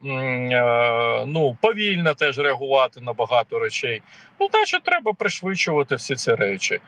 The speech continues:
Е, як я сказав, топити танкери в Балтійському морі, знаєте, от якось воно швидко буде теж рухатись. Тому що політики в всьому світі однакові.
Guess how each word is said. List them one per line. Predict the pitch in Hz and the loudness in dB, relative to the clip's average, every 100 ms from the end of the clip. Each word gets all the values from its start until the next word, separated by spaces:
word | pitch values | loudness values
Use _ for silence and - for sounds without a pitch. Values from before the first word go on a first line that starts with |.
| - - - | -20 -14 -2
Е, | 135 131 135 135 | 0 0 -2 -4
як | 151 | 0
я | 160 | -2
сказав, | - 135 143 131 | -2 0 2 2
топити | 180 - 220 175 | 0 0 0 0
танкери | 202 180 208 190 190 185 | 0 0 0 0 0 -2
в | 143 | -2
Балтійському | 151 180 - 180 - 175 175 | 0 0 0 -4 -2 0 2
морі, | 185 196 165 143 131 131 | 4 4 4 2 2 2
знаєте, | 190 190 - | 2 2 0
от | 165 180 - | -4 -2 0
якось | 196 190 | -2 -2
воно | 196 180 | 0 0
швидко | - 170 127 - | 0 -2 -4 -6
буде | 107 113 107 | -8 -4 -4
теж | - 107 | -2 -4
рухатись. | 117 113 - - 98 | -4 -6 -6 -8 -8
Тому | - 240 | -6 -2
що | - 233 - - - | 2 2 0 -14 -4
політики | 254 285 285 254 240 | 0 0 0 -2 -2
в | |
всьому | - 262 247 220 | 0 2 2 2
світі | 247 254 233 | 0 -2 2
однакові. | 208 185 147 110 101 95 | 2 4 2 0 -6 -6